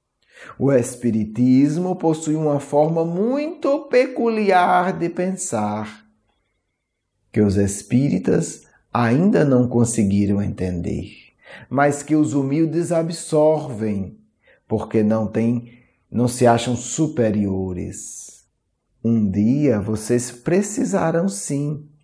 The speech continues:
de estudos que mostrem princípios do pensamento, princípios da forma espírita de pensar,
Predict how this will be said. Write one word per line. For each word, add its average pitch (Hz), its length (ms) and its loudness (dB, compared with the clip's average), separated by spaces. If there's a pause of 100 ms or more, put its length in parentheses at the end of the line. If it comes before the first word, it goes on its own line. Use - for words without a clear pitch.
(460)
de 139 260 4
estudos 127 1000 0 (280)
que 151 140 4
mostrem 113 840 2 (1000)
princípios 220 1500 2 (1900)
do 151 600 2
pensamento, 214 1000 2
princípios 214 640 0
da 175 180 4
forma 202 680 2
espírita 240 720 0
de 147 160 0
pensar, - 800 -10